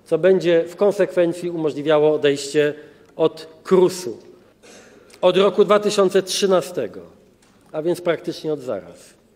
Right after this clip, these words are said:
stopniowo zrównywać i podwyższać wiek przechodzenia na emeryturę kobiet i mężczyzn,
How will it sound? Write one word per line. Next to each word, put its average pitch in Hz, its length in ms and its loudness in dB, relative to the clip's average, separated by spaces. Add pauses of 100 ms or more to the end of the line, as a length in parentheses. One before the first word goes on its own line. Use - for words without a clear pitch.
(680)
stopniowo 180 560 2
zrównywać 165 760 0 (1160)
i 190 100 -8
podwyższać 156 580 -2
wiek 147 160 -4
przechodzenia 147 540 -2
na 139 100 -2
emeryturę 135 480 -6
kobiet 139 360 -6
i 127 40 -10
mężczyzn, 90 500 -14